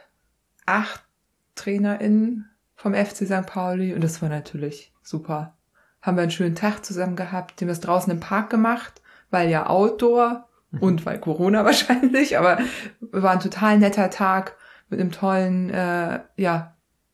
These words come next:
Speaker 1: Erste Hilfe, wie nennt man das? Erste Hilfe Lehrer.
Speaker 2: Lehrerin, ja.
Speaker 1: Der,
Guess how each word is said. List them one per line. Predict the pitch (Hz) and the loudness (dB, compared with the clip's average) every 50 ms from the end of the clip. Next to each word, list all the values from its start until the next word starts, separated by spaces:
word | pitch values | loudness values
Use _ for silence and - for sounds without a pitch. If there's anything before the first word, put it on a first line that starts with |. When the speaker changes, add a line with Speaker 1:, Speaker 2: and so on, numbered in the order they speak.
| _ _ | _ _
Speaker 1:
Erste | - 180 170 165 - 190 | -12 -12 -10 -8 -6 -6
Hilfe, | 175 170 196 196 190 - 185 175 170 170 - | -2 0 0 0 0 -2 -4 -6 -6 -6 -8
wie | - 196 | -6 -4
nennt | 190 190 190 202 | -2 -2 0 0
man | 190 190 | 0 0
das? | 190 190 190 - - | 0 0 -2 -4 -8
Erste | 185 180 180 - | -10 -10 -8 -6
Hilfe | 185 180 202 202 202 - 196 185 185 190 - _ _ - - - - _ _ _ _ _ _ _ _ _ - | -6 -4 -4 -4 -4 -4 -6 -4 -6 -6 -8 _ _ -20 -20 -20 -20 _ _ _ _ _ _ _ _ _ -4
Lehrer. | - 196 196 196 185 185 185 - - _ _ _ _ _ _ _ _ _ _ _ _ _ 165 | 0 0 2 2 0 -2 -4 -6 -14 _ _ _ _ _ _ _ _ _ _ _ _ _ -10
Speaker 2:
Lehrerin, | 143 117 110 104 104 104 104 104 104 107 | -6 -4 -2 -2 0 0 0 0 0 0
ja. | 107 104 - - _ _ _ _ | -2 -4 -4 -8 _ _ _ _
Speaker 1:
Der, | _ - 196 190 185 185 180 175 175 - - | _ 0 2 2 4 4 2 0 -2 -6 -10